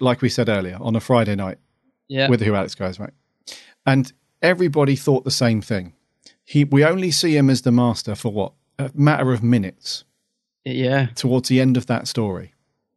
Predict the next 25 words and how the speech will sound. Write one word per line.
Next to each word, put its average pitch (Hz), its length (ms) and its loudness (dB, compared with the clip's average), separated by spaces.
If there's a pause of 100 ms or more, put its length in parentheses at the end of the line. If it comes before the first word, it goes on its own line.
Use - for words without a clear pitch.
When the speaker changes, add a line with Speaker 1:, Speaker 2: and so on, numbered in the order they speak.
(600)
Speaker 1:
And 120 380 0 (340)
because 160 380 -2
he's 156 180 -2
such 143 360 -2
a 131 60 2
great 143 500 0
actor, 120 460 -6 (600)
and 117 140 2
when 156 180 2
he 139 140 6
turns 165 460 0
to 120 120 -4
the 110 120 -2
Master, 117 400 0
you 104 140 -6
think, 107 320 -8 (460)
"Crikey, 113 600 -2
he 117 180 2
could, 113 200 -4 (540)
he's 143 240 -2 (240)
really 147 300 2
sinister 143 580 0
as 98 140 -8
the 104 120 -6
Master." 98 440 -6